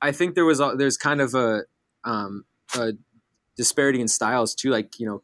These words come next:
you know, with, what, five seconds left, K D would just slowly, like, kinda jog up and pull up for, like, a thirty footer, which absolutely is the best look there. But I think the idea would, um, I'm gonna defend, uh,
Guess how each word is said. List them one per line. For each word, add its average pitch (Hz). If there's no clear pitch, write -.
you 143
know, 180
with, 143
what, 131
five 139
seconds 147
left, 139
K 143
D 151
would 139
just 131
slowly, 135
like, 120
kinda 123
jog 120
up 123
and 113
pull 123
up 120
for, 135
like, 120
a 113
thirty 117
footer, 117
which 165
absolutely 175
is 131
the 131
best 123
look 127
there. 135
But 135
I 139
think 196
the 175
idea 135
would, -
um, 110
I'm 156
gonna 196
defend, 147
uh, 127